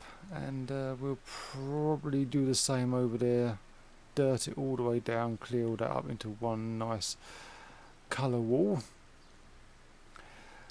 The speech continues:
Down here is our zombie bit, which we still need to put a roof on this.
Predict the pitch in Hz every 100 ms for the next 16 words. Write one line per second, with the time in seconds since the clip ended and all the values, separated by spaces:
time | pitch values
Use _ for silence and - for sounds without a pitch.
0 | - 175 185 165 139 165 160 151 131 127
1 | 139 120 117 104 139 135 135 123 135 165
2 | 143 - 147 - 160 139 120 143 131 123
3 | 123 123 117 160 - -